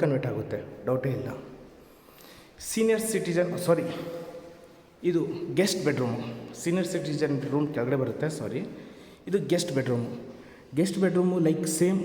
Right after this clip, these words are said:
ಮಾಸ್ಟರ್ ಬೆಡ್‌ರೂಮ್ ಥರನೇ ಇರುತ್ತೆ. ಕಿಂಗ್ ಸೈಜ್ ಕಾಟ್ ಹಾಕ್ಕೋಬೋದು. ಪಿ ಒ ಪಿ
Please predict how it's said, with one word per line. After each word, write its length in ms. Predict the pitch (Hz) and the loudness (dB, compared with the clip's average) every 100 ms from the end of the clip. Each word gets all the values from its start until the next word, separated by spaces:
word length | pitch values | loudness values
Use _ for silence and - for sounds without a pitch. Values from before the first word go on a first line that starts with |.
| 165 | 2
ಮಾಸ್ಟರ್ 260 | 143 - 139 | 0 2 2
ಬೆಡ್‌ರೂಮ್ 200 | 143 135 | 2 2
ಥರನೇ 260 | 139 139 143 139 | 2 2 4 2
ಇರುತ್ತೆ. 260 | 135 160 - - - - - - - - - | 0 0 -2 -4 -10 -14 -16 -18 -20 -8 -2
ಕಿಂಗ್ 180 | 185 185 | 0 2
ಸೈಜ್ 160 | 165 - | 0 0
ಕಾಟ್ 160 | 135 131 | -2 -2
ಹಾಕ್ಕೋಬೋದು. 440 | - 123 123 143 214 - - - - - - - - - - - - | -2 -2 0 0 -2 -4 -10 -14 -18 -20 -20 -20 -20 -20 -20 -20 -4
ಪಿ 120 | 208 220 | 2 2
ಒ 20 | |
ಪಿ 80 | 226 | 2